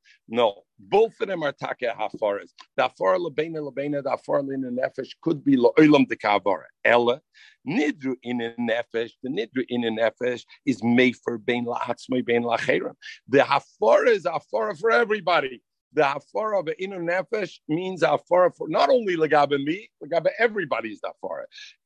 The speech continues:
Ein be'em inu nefesh, but when the hafara is a dvarim shebeina lebein, at lebeina, then la'atzmai mefer, lacher meina mefer. For himself, it's a, a, a hafara. And therefore what?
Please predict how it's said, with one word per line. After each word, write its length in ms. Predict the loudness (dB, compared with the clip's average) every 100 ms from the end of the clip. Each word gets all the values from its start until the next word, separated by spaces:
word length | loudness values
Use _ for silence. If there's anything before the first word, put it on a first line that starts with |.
| -12
Ein 200 | -4 2
be'em 220 | 2 4
inu 300 | 2 0 -2 -2
nefesh, 480 | 0 -2 -2 -4 -4
but 140 | -6 -6
when 160 | -4 -4
the 140 | -4
hafara 340 | -4 0 2 2
is 120 | -2
a 80 | -6
dvarim 360 | -4 -2 -2
shebeina 460 | -4 -2 -2 0 -2
lebein, 500 | 0 0 -2 -2 -4
at 240 | -4 -4 _
lebeina, 760 | 2 2 2 -2 2 2 2 0 -4 -20 -2
then 160 | 0 0
la'atzmai 920 | -4 -10 -2 0 0 -4 -8 -6 -4 -4
mefer, 460 | -4 -4 -6 -4 -4
lacher 480 | -6 -8 -6 -6
meina 240 | -4 -6 -6
mefer. 340 | -10 -10 -12 -14 -16 _
For 200 | 4 4
himself, 640 | 4 -4 -2 2 6 4 2
it's 200 | -10 -8
a, 40 | -8
a, 240 | -8 -10 -16 _ -10
a 360 | -4 -4 -4 -8 -6
hafara. 120 | -6 -6 -6
And 160 | -8 -2
therefore 480 | -2 -2 0 -2
what? 320 | -2 -6 -6